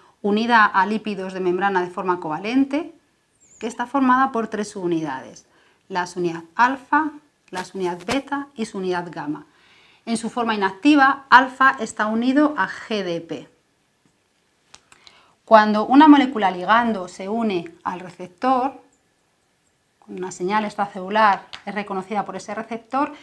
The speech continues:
el receptor se va a activar y va a producir la activación de la proteína G. ¿Cómo sucede esta, esta activación? Pues porque la subunidad alfa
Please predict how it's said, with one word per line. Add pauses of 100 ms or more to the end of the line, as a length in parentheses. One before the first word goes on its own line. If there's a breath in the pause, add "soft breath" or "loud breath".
(240 loud breath)
el
receptor
se
va
a
activar (1900 soft breath)
y
va
a
producir
la
activación
de
la
proteína
G.
¿Cómo
sucede
esta, (100)
esta
activación? (480 soft breath)
Pues
porque
la
subunidad (440)
alfa